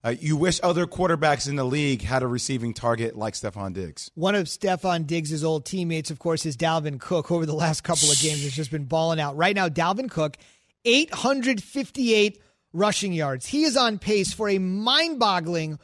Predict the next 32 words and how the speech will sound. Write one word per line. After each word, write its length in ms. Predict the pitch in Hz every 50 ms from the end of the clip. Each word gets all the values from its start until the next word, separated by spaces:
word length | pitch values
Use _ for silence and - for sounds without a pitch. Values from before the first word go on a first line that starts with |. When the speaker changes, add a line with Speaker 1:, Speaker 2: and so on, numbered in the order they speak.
| _ _ _ _ _
Speaker 2:
one 560 | - 160 151 165 196 240 285 330 381 392 381
thousand 800 | 339 - - - 302 294 285 285 294 294 247 247 294 285 285 247 - _ _
eight 280 | 254 285 302 311 320 -
hundred 540 | 190 - 208 240 262 262 214 254 247 196 -
thirty-nine 680 | - - 269 269 262 277 262 254 247 240 240 240 233
yards 320 | 226 220 220 220 220 - -
on 200 | - 220 220 214
the 80 | 214
ground, 720 | 185 156 131 170 180 180 208 220 226 233 240 247 233 190 -
fellas, 500 | - 196 190 185 185 180 180 170 147 - - - - _ _ _ 151
this 260 | 147 214 240 226 -
season. 460 | - - 269 262 247 180 185 160 143
That 160 | 160 180 196
would 100 | 202 202
be 80 | 190 185
the 100 | 180 190
most 280 | 180 185 202 208 - -
since 200 | 208 202 180 - - _ _ _ _ _ -
DeMarco 840 | 190 185 180 180 180 185 196 208 226 226 - 262 254 247 247 247 240
Murray. 360 | 233 269 320 370 370 339 269
Remember 300 | 190 175 175 185 196 185
running 200 | 196 196 202 190
behind 220 | 185 185 196 196
that 100 | 190 180
great 200 | 160 - - 151
Speaker 1:
Mm. 40 | 147
Speaker 2:
Cowboys 400 | - - 190 - 196 190 185 165
O-line? 400 | 196 196 190 190 190 196 196 196
He 140 | 175 202 226
had 120 | 214 202 208
eighteen 420 | 214 214 208 - - 202 196 190
forty-five 1120 | 165 - - 214 202 185 175 165 147 - - - 277 254 247 208 185 175 165 170 185 175